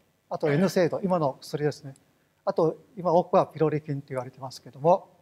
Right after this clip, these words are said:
その中で、じゃあNセイドについて見てみますと、Nセイドというのは、コックスワンと、あ、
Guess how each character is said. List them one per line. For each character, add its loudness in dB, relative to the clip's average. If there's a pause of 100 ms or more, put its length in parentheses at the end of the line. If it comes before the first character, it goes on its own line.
(760)
そ 0
の 4
中 4
で、 2 (480)
じ -6
ゃ 2
あ 2
N 2
セ 2
イ 6
ド 0
に -6 (1300)
つ -6
い -6
て 2 (3250)
見 2
て 4
み 4
ま 2
す -8
と、 2 (1000)
N 0
セ 2
イ 0
ド 2
と -6
い -4
う -4
の 0
は、 0
コ 0
ッ 0
ク -20 (120)
ス -8
ワ 2
ン 0
と、 0 (240)
あ、 -4